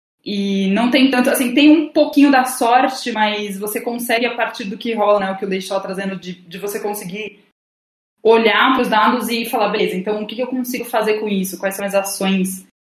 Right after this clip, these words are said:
disponíveis? E como que eu consigo, então, ter o que eu quero? É...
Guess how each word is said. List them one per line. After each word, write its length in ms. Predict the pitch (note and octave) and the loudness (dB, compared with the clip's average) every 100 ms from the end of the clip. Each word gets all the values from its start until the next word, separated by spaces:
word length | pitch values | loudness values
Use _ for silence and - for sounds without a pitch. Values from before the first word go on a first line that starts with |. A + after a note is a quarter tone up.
| - | -12
disponíveis? 760 | - G#3+ G#3+ A#3 G#3+ G3 G3 F3+ | 0 2 4 2 2 2 0 0
E 40 | |
como 180 | A3 G#3+ | -2 0
que 60 | A3+ | 0
eu 80 | |
consigo, 460 | A#3 A3 G#3 - G3 | -2 -4 -4 -4 -4
então, 440 | G#3 G3+ G3+ G3 - - _ _ _ _ _ _ _ _ | -2 0 0 -2 -6 -18 _ _ _ _ _ _ _ _
ter 100 | - | 2
o 120 | G#3 G#3+ | 2 4
que 80 | |
eu 120 | G#3+ G#3 | 2 2
quero? 540 | G#3+ G3 F3+ E3 E3 - - _ _ _ | 2 4 4 0 -6 -12 -20 _ _ _
É... 600 | - F#3+ F#3 F3 D#3+ D#3+ | -2 0 2 0 -2 -6